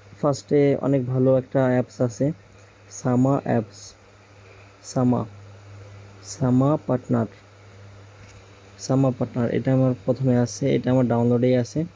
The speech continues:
তো আমি আপনাদের দেখানোর চেষ্টা করব। রিসেন্টলি আমি বাংলাদেশে আসছি, দশ দিন হয়েছে। তো আমি আপনাদের দেখানোর চেষ্টা করব। আমার ব্যালেন্সে আছে জিরো পয়েন্ট ফাইভ।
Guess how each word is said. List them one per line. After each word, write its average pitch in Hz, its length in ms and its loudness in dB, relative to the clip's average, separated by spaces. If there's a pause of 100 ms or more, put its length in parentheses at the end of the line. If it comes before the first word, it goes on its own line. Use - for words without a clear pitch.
(640)
তো 120 380 2
আমি 127 220 2
আপনাদের 127 420 0
দেখানোর 123 360 -2
চেষ্টা 127 280 -4
করব। 120 320 0 (960)
রিসেন্টলি 170 400 2
আমি 156 320 4
বাংলাদেশে 135 540 0
আসছি, 143 580 -2
দশ 120 160 2
দিন 127 180 0
হয়েছে। 131 380 -2 (680)
তো 139 60 0
আমি 139 160 4
আপনাদের 135 340 2
দেখানোর 135 300 0
চেষ্টা 135 300 -2
করব। 131 260 0
আমার 123 420 2
ব্যালেন্সে 120 500 0
আছে 123 280 0
জিরো 120 260 2
পয়েন্ট 123 220 0
ফাইভ। 127 240 0